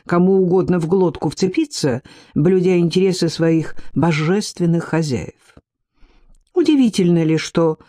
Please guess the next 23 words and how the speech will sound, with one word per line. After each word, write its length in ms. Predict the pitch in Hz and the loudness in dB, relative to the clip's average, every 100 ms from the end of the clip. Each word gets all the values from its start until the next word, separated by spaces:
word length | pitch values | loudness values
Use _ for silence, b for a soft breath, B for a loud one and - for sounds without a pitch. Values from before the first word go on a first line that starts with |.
| b | b
Хор 520 | - - 190 180 165 - | -10 0 2 2 0 -2
и 140 | 165 | -2
Вер 400 | 147 190 247 - _ _ _ _ - | 2 0 -2 -10 _ _ _ _ 0
на 320 | 156 165 160 | 0 2 -2
словесные 600 | - 180 175 165 175 170 | -2 0 2 0 0 0
предупреждения 1000 | 170 160 151 170 156 156 165 160 156 160 b b | 0 0 0 0 0 0 0 0 -2 -4 b b
не 240 | 165 180 165 | 2 2 2
реагировали, 800 | 160 151 135 151 156 160 214 - _ _ _ | 0 0 -2 -2 -2 -2 -6 -10 _ _ _
тем 240 | - 196 | 0 0
самым 400 | 185 277 254 240 | 0 0 2 0
портя 420 | - 185 175 - 165 | 0 -2 -2 -4 -6
игру? 600 | - 151 135 110 90 - - _ _ b b b b 139 | -2 -4 -2 -2 -4 -6 -12 _ _ b b b b -6
Зетх 440 | 139 196 190 - | -2 -2 -2 -2
уже 260 | 175 170 170 | 0 0 0
подумывал 600 | 170 170 170 170 160 160 | 0 0 0 0 0 -2
о 100 | 160 | -2
том, 360 | 165 160 151 b - | -2 -2 -2 b -12
чтобы 320 | - 160 160 | -2 0 0
пригласить 640 | 160 151 170 160 175 175 | -2 0 -2 0 -4 -4
Хра, 480 | - 202 185 117 117 _ _ _ - | -4 -2 -2 -4 -12 _ _ _ -8
собрать 460 | - 175 214 208 | -2 0 0 0
боевую 480 | 160 170 156 170 151 | 0 0 2 0 0
команду 720 | - 160 143 131 135 170 | 0 0 0 0 -2 -4